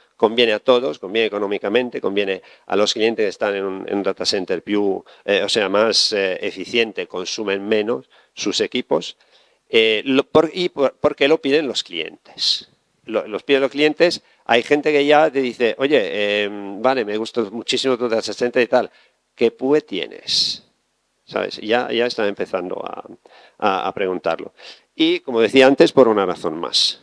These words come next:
La razón más es nuestro casero. Tenemos el Casero Verde, que es una empresa que tiene muchísima atención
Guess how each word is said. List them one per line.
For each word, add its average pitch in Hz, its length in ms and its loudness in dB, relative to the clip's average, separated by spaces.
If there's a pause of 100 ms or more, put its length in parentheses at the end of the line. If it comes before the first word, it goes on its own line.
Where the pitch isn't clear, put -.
(100)
La 92 140 2
razón 110 260 2
más - 380 4
es - 480 2 (200)
nuestro 85 340 -2
casero. 80 580 -6
Tenemos 95 320 -4
el 85 100 -6
Casero 95 380 -4
Verde, 110 420 0 (420)
que 87 520 0
es - 180 -10
una 87 80 -6
empresa 90 320 -6
que 90 80 -4
tiene 85 240 -4
muchísima 87 720 -2
atención 90 640 -6